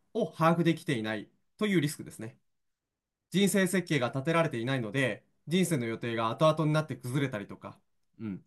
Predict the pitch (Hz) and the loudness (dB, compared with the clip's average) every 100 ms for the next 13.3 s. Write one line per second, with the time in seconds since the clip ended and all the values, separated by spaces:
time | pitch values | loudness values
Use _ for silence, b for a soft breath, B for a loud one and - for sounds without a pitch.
0 | _ _ - 185 190 226 185 185 190 175 | _ _ 0 2 2 2 4 4 2 0
1 | 196 185 208 208 160 151 151 127 110 - | 0 2 0 0 2 4 4 0 -4 -8
2 | - - 214 220 202 135 127 123 95 82 | -12 -6 -2 2 2 2 0 0 -4 -12
3 | 95 - - _ _ _ _ _ _ _ | -16 -18 -20 _ _ _ _ _ _ _
4 | _ _ _ _ _ _ 190 294 247 131 | _ _ _ _ _ _ 0 4 4 2
5 | 104 - _ 151 214 214 143 127 143 107 | -2 -12 _ 4 4 4 0 2 2 0
6 | 110 143 143 196 175 190 170 131 113 104 | -2 -2 0 0 0 0 0 0 -2 -4
7 | - - 170 165 185 165 143 110 107 113 | -4 -4 -4 0 2 2 0 -4 -6 -4
8 | 120 127 104 - 185 160 147 156 151 147 | -2 -2 -4 -4 0 2 2 0 2 2
9 | 143 135 143 139 135 127 101 101 101 101 | 0 0 0 2 0 -2 -6 -4 -6 -8
10 | - _ _ _ _ _ _ _ _ - | -14 _ _ _ _ _ _ _ _ -4
11 | 208 277 294 285 131 135 95 - _ - | 2 4 4 2 2 0 0 -10 _ 0
12 | 175 202 202 185 185 165 151 170 165 156 | 4 4 4 2 4 4 6 6 6 4
13 | 123 98 | 0 -4